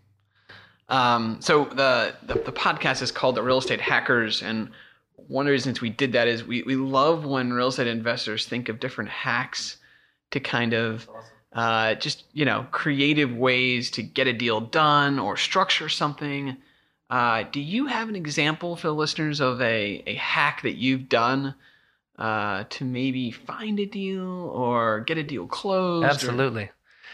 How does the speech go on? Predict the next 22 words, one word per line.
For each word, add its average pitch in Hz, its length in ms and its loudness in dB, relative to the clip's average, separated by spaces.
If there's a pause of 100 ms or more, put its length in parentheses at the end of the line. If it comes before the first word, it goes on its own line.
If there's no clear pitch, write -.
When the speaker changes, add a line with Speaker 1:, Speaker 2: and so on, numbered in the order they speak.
(140)
Speaker 2:
Yeah. 127 300 2 (1200)
Um, 139 500 2 (2250)
so 147 500 2
we 156 180 0
bought 180 240 2
that 160 160 4
first - 340 0
deal. 113 320 -6 (400)
We 131 100 2
waited 143 340 2
a 123 40 0
whole 160 160 4
nother 165 220 4
year 139 180 4
before 127 320 -2
we 131 120 -2
bought 123 200 2
our 117 80 2
second 127 340 -2
single 123 240 -4
family 123 280 -2
house. 143 380 -2